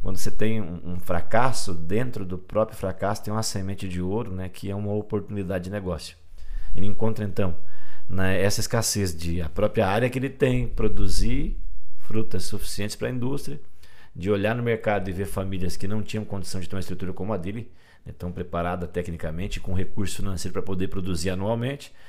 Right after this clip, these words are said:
e une as duas ideias. Dois problemas se tornam uma solução. Você pega a fruta dessa família que tá lá sem tanta estrutura, garante a ele a produção do próximo ano, garante produção de renda e resolve dois problemas de uma vez só.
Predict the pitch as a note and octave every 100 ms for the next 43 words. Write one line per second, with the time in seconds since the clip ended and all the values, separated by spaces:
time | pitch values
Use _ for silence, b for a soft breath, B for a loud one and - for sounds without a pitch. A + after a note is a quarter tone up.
0 | b A2 A2 A#2 A#2 B2 A2+ A#2 G#2+ D#2+
1 | C#2+ - F2 G#2+ - G#2 G2 A2+ C#3 C#3
2 | - - B B - - G#2+ G#2+ G#2 -
3 | A2 - D2 - b b b b b -
4 | - - G#2+ G2+ - G#2 - D#2+ b b
5 | b b G2+ F2+ - F#2+ F#2 F#2 - F2
6 | E2 D#2 F#2 F2 F#2 F2+ - - - B2
7 | D#3 - - - - G2+ G2+ G2+ G#2+ G#2
8 | F#2+ G2 F#2 F2+ F2 D2+ - F2+ F2 E2
9 | E2 - F2+ G#2+ C3+ B2 F#2 F#2 G2+ -
10 | F#2 E2+ F2 F2+ F2+ - - - b b
11 | b b G2 G2+ G2 G2+ - F#2 F2+ A2
12 | - A2 G2+ G#2 G2 G#2 G#2 - -